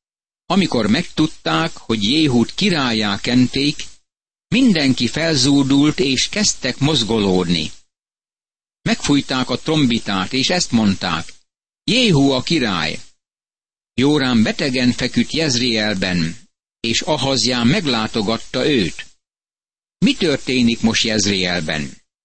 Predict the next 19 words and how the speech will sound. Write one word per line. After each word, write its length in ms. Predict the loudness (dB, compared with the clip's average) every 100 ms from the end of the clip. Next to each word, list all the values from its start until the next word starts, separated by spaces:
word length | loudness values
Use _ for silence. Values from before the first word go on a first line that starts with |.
| _ _ _ _ _ _
Jórám 480 | 0 2 2 2 2
lent 360 | 2 4 2
van 200 | 2 0
Jezreelben, 880 | 2 0 0 0 0 0 -2 -2 -4
és 360 | -4 -2 -2 0
nem 260 | 2 2
tudja, 460 | 2 2 0 0 0
hogy 200 | 0 0
Isten 340 | 0 -2 0 0
elmozdította 960 | 0 2 2 0 0 -2 -4 -4 0
őt 220 | 0 0
a 80 | -4
trónról. 720 | -2 0 4 4 2 0 -2 -8 -20 _ _ _ _ _ _ _ _ _
Jéhút 460 | -2 2 4 4 2
kente 380 | 0 0 0 -2
föl 240 | 0 0
királlyá 640 | 0 0 0 -2 -2 -2 0
Izrael 540 | 0 0 0 0 -2
fölött. 520 | -2 -2 -2 -6 -16